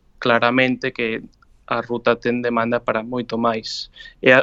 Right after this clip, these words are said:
os datos así o corroboran. Estamos a falar de que a media anual é cercana ao noventa por cento de ocupación, e iso quere decir que, que a ruta dá para moito máis do que, do que opera actualmente.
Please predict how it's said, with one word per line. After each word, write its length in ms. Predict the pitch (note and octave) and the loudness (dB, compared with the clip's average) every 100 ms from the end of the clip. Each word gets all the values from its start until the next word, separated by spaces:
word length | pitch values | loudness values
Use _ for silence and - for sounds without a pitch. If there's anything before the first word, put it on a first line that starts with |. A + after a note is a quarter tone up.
| - | 6
os 240 | B2+ G#2+ | 2 4
datos 320 | A#2+ - B2+ | 0 0 -8
así 240 | B2+ - B2+ | -8 -6 -6
o 80 | |
corroboran. 560 | - A2+ A#2+ B2 A#2 B2 | -6 -6 -4 -2 -4 -6
Estamos 320 | - B2 A#2 | -12 -10 -8
a 80 | B2 | -6
falar 320 | B2+ B2+ B2 - _ - - _ _ C3+ | -4 -2 -2 -4 _ -20 -20 _ _ -6
de 160 | C3 | -6
que 480 | - C3+ B2 B2 B2 | -2 0 0 0 -2
a 220 | - B2+ | -2 0
media 320 | B2+ C3 B2+ | 0 -2 -2
anual 640 | B2+ B2+ B2+ B2+ B2+ B2+ B2 - | -2 -2 0 0 -2 -6 -10 -6
é 240 | B2 A#2+ | -4 -4
cercana 560 | A#2+ C3 B2 B2+ B2 A#2+ | -6 -12 -6 -4 -4 -6
ao 20 | |
noventa 380 | B2 B2 A#2+ A#2+ | -6 -6 -6 -8
por 100 | A#2+ | -8
cento 220 | C3 B2 | -6 -4
de 100 | B2 | -6
ocupación, 800 | B2 - A#2+ - C#3 C3+ C3 B2 | -6 -2 -2 -2 -2 -2 -4 -12
e 160 | A2+ | -12
iso 160 | A2+ A#2+ | -14 -14
quere 240 | - A#2 | -6 -2
decir 320 | A#2 B2 A#2+ A#2+ | -2 -4 -8 -4
que, 320 | A#2+ A2+ - _ - - - _ | -4 -4 -8 _ -20 -20 -20 _
que 80 | - | 2
a 80 | A#2+ | 4
ruta 320 | C3 C#3 C#3 | 4 4 4
dá 160 | C3+ C3+ | 4 2
para 160 | C3+ | -2
moito 320 | C#3+ C#3 - A#2+ | 0 -2 -2 -2
máis 480 | B2+ A2+ G#2+ - - | 0 0 -4 -14 -12
do 160 | B2 A#2 | -12 -8
que, 480 | A#2+ A#2 A2+ A2+ A2+ | -6 -6 -6 -10 -8
do 160 | B2 | -6
que 160 | A2+ B2 | -2 0
opera 240 | C3 B2 | 2 2
actualmente. 640 | A#2+ B2 A#2 A#2+ A2 A2 | 0 0 0 0 -6 -8